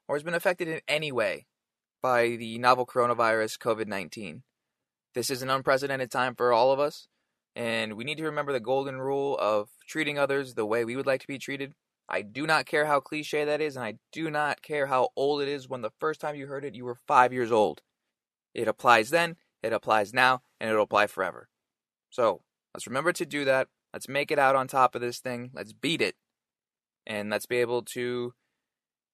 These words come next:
get back to the things that we loved the most, and that's sports and getting back to watching Phoenix Rising matches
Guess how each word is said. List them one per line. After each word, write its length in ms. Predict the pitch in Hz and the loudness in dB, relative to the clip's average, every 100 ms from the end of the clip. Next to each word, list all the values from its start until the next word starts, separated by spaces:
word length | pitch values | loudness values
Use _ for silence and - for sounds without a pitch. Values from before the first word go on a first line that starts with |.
| _ _ _ | _ _ _
get 180 | - 175 | 6 6
back 200 | - 185 | 8 2
to 80 | 190 | 4
the 100 | 185 | 0
things 220 | 180 180 | 0 0
that 160 | 165 117 | 0 0
we 180 | 170 165 | -4 -4
loved 340 | 147 160 160 | 2 2 2
the 80 | 160 | -2
most, 480 | 147 190 - - - | 2 2 0 -12 -18
and 460 | 107 110 110 110 120 | -10 -8 -6 -6 -6
that's 360 | 123 131 - - - _ _ _ _ | -6 -6 -14 -18 -20 _ _ _ _
sports 560 | - 202 - - - - | -2 0 0 -4 -18 -14
and 560 | 107 104 101 107 107 | -10 -8 -6 -8 -8
getting 280 | - 120 135 | -4 -4 -2
back 240 | 143 143 - | -2 -2 -6
to 340 | 170 165 165 | -4 -4 -4
watching 420 | 156 165 165 170 | 6 6 6 0
Phoenix 280 | 170 170 165 | -4 -6 0
Rising 280 | 165 165 165 | 2 2 2
matches 440 | 160 160 156 151 | -2 -2 -4 -6